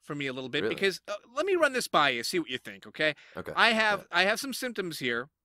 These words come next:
Speaker 1: of low testosterone from medicalnews today dot com. I have, n-,
Speaker 2: Okay.
Speaker 1: again, I have no idea if they're reputable, but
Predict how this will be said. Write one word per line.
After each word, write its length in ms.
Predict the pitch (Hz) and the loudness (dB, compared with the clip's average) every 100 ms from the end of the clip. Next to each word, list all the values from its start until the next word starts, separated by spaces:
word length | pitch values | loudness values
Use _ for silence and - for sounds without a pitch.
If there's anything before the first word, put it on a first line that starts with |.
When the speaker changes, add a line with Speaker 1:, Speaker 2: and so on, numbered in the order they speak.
| _ _ _ _ _ - - | _ _ _ _ _ -12 4
Speaker 1:
of 500 | 208 226 190 208 - | 8 8 6 0 -12
low 260 | 143 160 196 | -4 0 0
testosterone 960 | 190 208 - 165 143 135 131 123 123 127 - _ _ | -2 -4 2 2 2 -2 -4 -4 -6 -12 -20 _ _
from 260 | 147 147 | -8 -4
medicalnews 840 | 165 214 220 214 180 165 180 190 175 | 0 0 0 0 0 0 0 0 -6
today 400 | - 139 151 147 | -6 0 2 2
dot 280 | 151 143 - | 2 0 -2
com. 420 | 156 156 175 208 - _ _ | -2 0 0 -4 -16 _ _
I 140 | - 143 | 0 4
have, 240 | 151 131 | 4 4
n-, 60 | 135 143 | 0 -4
Speaker 2:
Okay. 40 | |
Speaker 1:
again, 260 | 156 160 123 | 0 2 2
I 120 | 123 139 | 2 2
have 120 | 143 | 2
no 160 | 143 | 0
idea 260 | 139 139 147 | 2 2 2
if 80 | 139 | 0
they're 100 | 139 | 0
reputable, 520 | 202 254 233 240 247 - | 0 0 0 0 0 -6
but 140 | 120 | -8